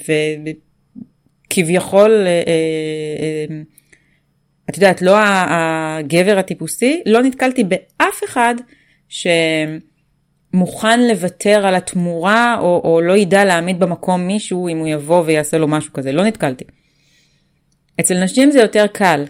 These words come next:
כי נשים במהות שלהם הן מטפלות, במהות שלהם הן מעניקות, במהות שלהם הן מניקות ו-, ומטפלות ומכילות ואימהיות,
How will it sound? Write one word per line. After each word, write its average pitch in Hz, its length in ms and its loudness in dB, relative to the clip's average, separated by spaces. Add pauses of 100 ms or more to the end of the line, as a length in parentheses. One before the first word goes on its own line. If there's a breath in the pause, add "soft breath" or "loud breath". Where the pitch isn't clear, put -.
כי - 140 -6
נשים 302 640 2
במהות 160 720 4
שלהם 170 380 2
הן 160 100 -4
מטפלות, 151 540 -4
במהות 165 480 -2
שלהם 277 220 0
הן 175 220 -4 (200)
מעניקות, 165 720 -2
במהות 151 360 -4
שלהם 262 260 -2
הן 180 120 -4
מניקות 170 600 0 (480 soft breath)
ו-, 156 320 0
ומטפלות 170 760 2
ומכילות 175 800 0
ואימהיות, 160 960 2